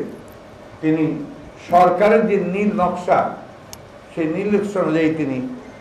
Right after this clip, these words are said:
সার্চ কমিটি করলেন এবং পরবর্তীকালে নির্বাচন কমিশন গঠন করা হবে। আমরা সে বিষয়ে আমাদের প্রতিক্রিয়া আমাদের, আহ, ব্যক্ত করেছি, বারবার বলেছি যে সম্পূর্ণ দলীয় লোকজনদের দিয়ে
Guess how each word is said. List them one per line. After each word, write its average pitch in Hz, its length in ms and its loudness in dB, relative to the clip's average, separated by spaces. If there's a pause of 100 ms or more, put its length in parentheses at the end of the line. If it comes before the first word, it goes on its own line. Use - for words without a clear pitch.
(220)
সার্চ 156 300 0
কমিটি 185 260 2
করলেন 233 300 4
এবং 220 220 2
পরবর্তীকালে 147 640 2
নির্বাচন 123 520 4
কমিশন - 300 2
গঠন - 360 -4
করা - 100 -4
হবে। - 240 -6 (1080)
আমরা 208 520 6 (180)
সে 196 60 2 (160)
বিষয়ে 208 340 6
আমাদের 175 460 2 (580)
প্রতিক্রিয়া 185 640 2
আমাদের, 156 380 4 (720)
আহ, 127 340 0
ব্যক্ত - 300 0
করেছি, 170 640 0
বারবার 139 420 4
বলেছি 180 400 -2 (520)
যে 143 80 -4
সম্পূর্ণ 202 600 0
দলীয় 185 640 6
লোকজনদের 190 540 0
দিয়ে 170 340 2